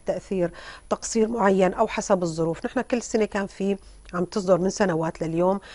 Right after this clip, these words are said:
آه، دورات إضافية، مرسوم للمستنفذين، يعني، بقدر الإمكان عم بتتم مساعدة الطالب لاجتياز، آه، الامتحان أو حتى لئلا يقف تعليمه العالي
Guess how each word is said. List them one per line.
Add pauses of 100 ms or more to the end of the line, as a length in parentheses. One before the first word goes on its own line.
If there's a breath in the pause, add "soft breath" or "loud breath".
(220 loud breath)
آه،
دورات
إضافية،
مرسوم
للمستنفذين،
يعني،
بقدر
الإمكان
عم
بتتم (400 loud breath)
مساعدة
الطالب
لاجتياز،
آه،
الامتحان
أو
حتى
لئلا
يقف (340 loud breath)
تعليمه
العالي